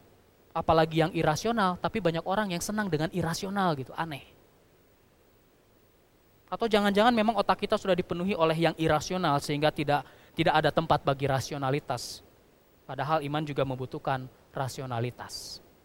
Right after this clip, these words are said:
Bapak, Ibu, saudara-saudari,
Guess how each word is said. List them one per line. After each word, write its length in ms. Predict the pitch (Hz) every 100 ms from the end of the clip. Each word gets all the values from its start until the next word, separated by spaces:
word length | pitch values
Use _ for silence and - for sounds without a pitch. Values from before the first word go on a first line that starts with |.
| _ _ _ _ _ _ _ _ _ _ _ _ _ _ _ _ _ _ _ _ _
Bapak, 320 | - 226 262 269
Ibu, 80 |
saudara-saudari, 960 | 320 277 247 247 254 233 233 269 285 269